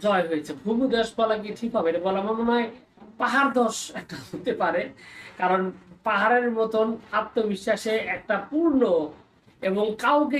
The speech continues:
কিছু না মনে করা, কোনো দলকে নিজের কাছে তুল্য মনে না করা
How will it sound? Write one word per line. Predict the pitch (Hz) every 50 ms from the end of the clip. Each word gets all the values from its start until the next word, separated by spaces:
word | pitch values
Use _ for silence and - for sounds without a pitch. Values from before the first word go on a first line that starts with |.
| 254 -
কিছু | 269 254 - 277 254 226 208 208
না | 202 196 202 214 233 247 262 262 262 247
মনে | 233 226 233 240 233 226 214 180 185
করা, | 180 180 185 190 - -
কোনো | 240 240 247 240
দলকে | 185 220 233 240 233 226 220 - 247 220
নিজের | 220 220 220 214 220 220 208 - -
কাছে | 214 - - - 277 269 269 - 185 190 - - _ - - - - - - -
তুল্য | 294 311 311 302 302 285
মনে | 269 254 247 233 226 220 202
না | 190
করা | 185 196 202 202 202